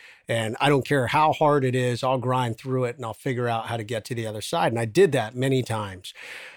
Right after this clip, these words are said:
But more often than not, throughout my career, there were times where I made it t-, ten times harder for myself, or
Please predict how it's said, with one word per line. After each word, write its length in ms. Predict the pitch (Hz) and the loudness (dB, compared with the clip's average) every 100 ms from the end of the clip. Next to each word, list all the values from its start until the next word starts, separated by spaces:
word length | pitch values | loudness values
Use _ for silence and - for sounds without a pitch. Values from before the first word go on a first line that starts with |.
| - _ _ _ _ _ - | -20 _ _ _ _ _ -4
But 100 | 123 | 2
more 220 | 147 175 | 6 6
often 300 | 175 170 156 | 6 4 4
than 160 | 135 131 | 2 2
not, 340 | 160 143 127 | 2 2 0
throughout 380 | - 135 127 131 | -4 0 0 0
my 100 | 123 | -2
career, 440 | 117 143 151 131 | -2 0 4 4
there 100 | 120 | 2
were 100 | 120 | -2
times 440 | 113 135 135 123 - | -2 -2 0 -2 -4
where 180 | 120 113 | -4 -2
I 80 | |
made 240 | 127 131 123 | 0 0 0
it 400 | 110 - 143 123 | -4 -8 -16 -6
t-, 140 | 156 | -6
ten 280 | 127 156 175 | 0 2 4
times 320 | 156 151 120 | 4 0 0
harder 220 | 143 143 | 0 0
for 140 | 123 113 | 0 -6
myself, 500 | 110 104 127 117 - | -8 -8 -6 -6 -4
or 360 | 220 294 147 | 0 2 2